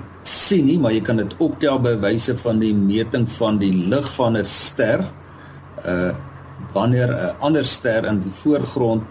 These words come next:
presies in siglyn tussen jou en daardie ster inbeweeg. En wat dan gebeur is, die agtergrond ster se lig word deur die voorgrondster, eh, gebuig, en dan word daar meer lig in die teleskoop op die aarde ingefokus, en jy kry dan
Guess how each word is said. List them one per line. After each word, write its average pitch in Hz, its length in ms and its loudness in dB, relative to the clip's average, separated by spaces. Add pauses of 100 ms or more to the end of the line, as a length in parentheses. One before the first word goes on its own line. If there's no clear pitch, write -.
(120)
presies - 500 0
in 127 160 0
siglyn 120 760 0
tussen 131 280 0
jou 110 240 2
en 107 80 2
daardie 101 380 2
ster 104 420 0 (420)
inbeweeg. 117 760 0
En 98 80 -6
wat 87 120 -6
dan 123 180 2
gebeur 117 340 2
is, 117 120 2
die - 140 -2 (100)
agtergrond 127 640 0 (400)
ster 127 280 0
se 123 140 0
lig 117 300 2
word 110 340 2 (360)
deur 107 180 2
die 98 120 2
voorgrondster, 123 840 2 (560)
eh, 92 220 2
gebuig, 101 720 0
en 107 80 0
dan 104 200 2
word 104 160 2
daar 101 120 4
meer 120 240 4
lig 120 380 0
in 131 280 2
die 113 160 0
teleskoop 127 460 2
op 104 100 0
die 104 160 -2
aarde 113 420 2
ingefokus, 117 760 0
en 107 220 2
jy 98 120 2
kry 117 240 0
dan 107 340 2